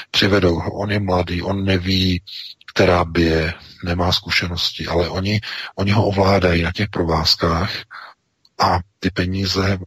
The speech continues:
mu poskytnou a, a, a vzdělání na zahraničních školách v cizině mu poskytnou.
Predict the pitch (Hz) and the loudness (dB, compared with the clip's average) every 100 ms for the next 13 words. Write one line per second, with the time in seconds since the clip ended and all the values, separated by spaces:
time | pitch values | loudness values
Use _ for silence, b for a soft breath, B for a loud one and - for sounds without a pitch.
0 | - 92 98 90 - - 95 90 87 87 | -8 0 0 2 2 2 -2 -2 -2 -2
1 | 90 104 92 90 - - - - - - | -2 -2 -2 -4 -4 -4 -2 -4 0 0
2 | - B - - - - 98 104 107 101 | -2 B -4 0 0 0 2 2 0 -2
3 | 90 87 90 92 95 95 92 98 - - | -6 -10 -8 -6 -2 -2 -4 -2 -2 -2
4 | 92 - - 92 80 76 71 78 - - | -4 -4 -4 -2 -4 -4 -8 -12 -16 -16
5 | - - 92 92 87 85 - 92 - 90 | -6 -4 -2 -2 -2 -4 -2 -2 0 -2
6 | - 78 76 | -2 -8 -6